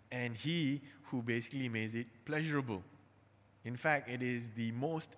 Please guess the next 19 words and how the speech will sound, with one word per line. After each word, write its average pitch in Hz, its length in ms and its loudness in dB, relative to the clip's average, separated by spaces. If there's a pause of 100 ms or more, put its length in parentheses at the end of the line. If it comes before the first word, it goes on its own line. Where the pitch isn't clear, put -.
intimate 156 760 0
activity 123 800 0 (300)
of 113 160 0
any 139 260 2
man 127 320 0
or 127 80 -2
woman. 139 380 0 (840)
And 113 120 -8
so 165 120 2
he 190 140 4
created 165 640 2
this. 117 400 -2 (640)
And 120 120 -2
therefore, 185 380 4
he's 139 160 4
now 185 160 4
also 151 380 2
creating 143 640 0
these 131 300 -2